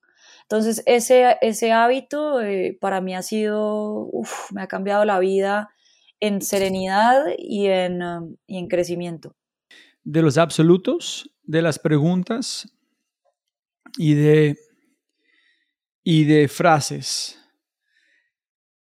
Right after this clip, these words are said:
Speaker 2: Cuando tú encuentras patrones en su pensamiento,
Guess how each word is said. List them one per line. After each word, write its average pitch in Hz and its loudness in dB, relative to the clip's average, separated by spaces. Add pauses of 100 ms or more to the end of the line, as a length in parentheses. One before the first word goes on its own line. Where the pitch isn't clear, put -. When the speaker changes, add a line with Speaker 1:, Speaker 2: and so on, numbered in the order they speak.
(160)
Speaker 2:
Cuando 175 0
tú 208 -2
encuentras 185 -4
patrones 147 -4 (680)
en 147 2
su 143 -4
pensamiento, 151 -2